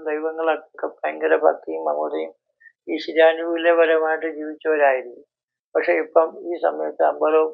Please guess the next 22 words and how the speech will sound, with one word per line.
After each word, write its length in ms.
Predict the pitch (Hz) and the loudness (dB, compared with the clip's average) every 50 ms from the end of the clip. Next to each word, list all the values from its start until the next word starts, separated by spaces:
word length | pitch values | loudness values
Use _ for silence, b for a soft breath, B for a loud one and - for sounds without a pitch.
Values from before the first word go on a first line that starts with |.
| 147 147 | -4 -4
ദൈവങ്ങളെയും 580 | 147 147 143 156 156 156 151 156 156 151 151 - _ _ _ _ _ _ _ _ _ _ - | -4 -4 -4 -6 -6 -4 -4 -4 -4 -4 -6 -8 _ _ _ _ _ _ _ _ _ _ 0
എല്ലാം 340 | - 143 147 160 156 156 160 165 160 | 2 4 6 6 6 4 4 0 -2
ഞാൻ 120 | 151 151 151 147 | -4 -4 -4 -6
തൊഴുത് 300 | - 139 139 139 143 151 151 156 _ | -6 -8 -8 -6 -8 -8 -10 -6 _
പ്രാർത്ഥിച്ചിട്ടും 680 | 147 139 135 139 135 - - 135 135 135 135 143 143 143 143 | -2 0 0 0 -2 -8 -18 -18 -16 -14 -12 -10 -8 -6 -6
ഒരു 180 | 147 151 147 165 160 156 | -4 -4 -4 -6 -6 -6
ഗുണവും 300 | 151 147 147 151 156 156 147 | -6 -6 -4 -4 -6 -6 -6
കിട്ടിയില്ലെന്നും 540 | 147 - - 147 147 147 151 147 151 151 147 143 | -8 -8 -6 -4 -2 -2 -2 -2 -2 0 0 0
പറഞ്ഞുകൊണ്ട് 380 | 135 135 139 143 139 139 160 185 - _ _ _ _ _ _ _ _ _ _ _ _ _ - | 0 0 -2 -6 -6 -6 -8 -10 -12 _ _ _ _ _ _ _ _ _ _ _ _ _ 2
ദേവന്മാരോട് 840 | - 180 185 196 214 214 202 185 165 156 151 147 147 143 143 143 165 170 165 | 8 10 10 10 10 8 4 2 0 0 0 0 0 -2 -4 -6 -8 -8 -8
വിരോധം 380 | 147 139 143 143 143 143 143 139 131 | -6 -4 -4 -4 -2 -4 -6 -6 -8
തോന്നും. 300 | 131 127 123 123 127 - _ _ _ _ _ _ _ _ _ _ _ _ - | -8 -8 -8 -10 -12 -16 _ _ _ _ _ _ _ _ _ _ _ _ 2
അങ്ങനെ 260 | 170 165 170 175 175 175 180 - - - - - | 4 6 8 8 8 6 6 4 -2 -12 -10 -6
ശരിക്കും 360 | 175 175 156 160 160 180 180 180 175 | -6 -6 -4 -4 -4 -4 -2 0 2
പറഞ്ഞാൽ 360 | 175 160 160 156 165 160 170 - - - _ _ _ _ _ _ - | 2 2 2 2 0 0 0 -2 -4 -10 _ _ _ _ _ _ 2
ഞാൻ 100 | 165 160 160 156 | 2 4 6 6
ഭാഗത്ത് 260 | 156 156 156 156 - 156 | 6 6 6 4 2 0
അമ്പലം 340 | 156 156 160 160 165 175 170 160 | 2 2 0 2 2 2 0 0
ഇല്ല, 120 | 147 151 156 151 151 | 0 2 4 4 4
ആശ്രമം 460 | 151 147 - _ - 151 147 156 175 185 170 | 4 2 -2 _ -10 -8 -6 -6 -6 -6 -6
ഇല്ല, 160 | 147 143 147 143 143 160 - - _ _ _ _ _ _ _ _ _ _ - - 170 | -6 0 2 2 2 2 0 -4 _ _ _ _ _ _ _ _ _ _ -6 2 6
ദൈവ-, 540 | 156 156 156 156 160 160 170 - - 175 | 8 10 10 12 12 12 10 10 6 4